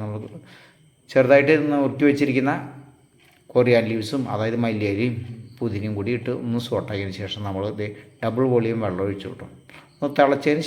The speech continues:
ശേഷം നമുക്ക് അരി ഇടാം. അതിന് മുന്നേ നമ്മൾ ഉപ്പ് ഇട്ടിട്ടുണ്ടെന്ന് ഉറപ്പ് വരുത്തണം.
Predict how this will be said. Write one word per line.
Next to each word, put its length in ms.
ശേഷം 220
നമുക്ക് 360
അരി 200
ഇടാം. 160
അതിന് 280
മുന്നേ 280
നമ്മൾ 160
ഉപ്പ് 240
ഇട്ടിട്ടുണ്ടെന്ന് 720
ഉറപ്പ് 280
വരുത്തണം. 320